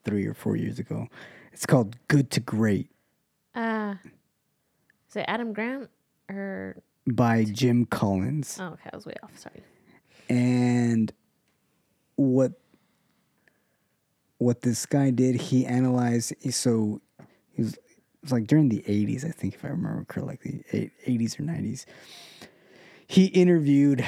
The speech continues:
Speaker 1: some of the top executives for, like, Walgreens, Wells Fargo, some of the big banks, a lot of the big corporations during that time, uh, that were performing extremely well in, uh, well in the stock market. And so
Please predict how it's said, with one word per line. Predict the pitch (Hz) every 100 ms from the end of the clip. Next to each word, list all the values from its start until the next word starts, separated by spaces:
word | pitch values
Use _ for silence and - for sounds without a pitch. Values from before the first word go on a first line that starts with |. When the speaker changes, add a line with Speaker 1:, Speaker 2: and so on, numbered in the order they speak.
| -
Speaker 1:
some | - 143
of | 131
the | 120
top | - 143 127 123
executives | 107 101 113 110 117 107 -
for, | - 113 107
like, | 101 101
Walgreens, | 110 107 110 113 110 107 107 107 107 107 104 - -
Wells | 110 107 101 -
Fargo, | - 101 101 101 104 101 98 101
some | - -
of | 107
the | 95
big | 104 107
banks, | - 101 104 95 - -
a | 107
lot | 101 117 131
of | 120
the |
big | 110 117
corporations | - 117 - 101 101 - 98 95 -
during | 117 104 104
that | 98 98 101
time, | - 104 101 92 - - - - -
uh, | 110 110 98 110
that | 110 104
were | 101
performing | - 113 - - 127 127 110 107 101 -
extremely | - - - - 131 139 131 113 101
well | 101 104
in, | 95 95 - -
uh, | 113 110 - 104
well | 101 113 107 101
in | - 110 101
the | 107 107
stock | - - 107 107
market. | 95 90 - 101
And | 95 92
so | - 101 92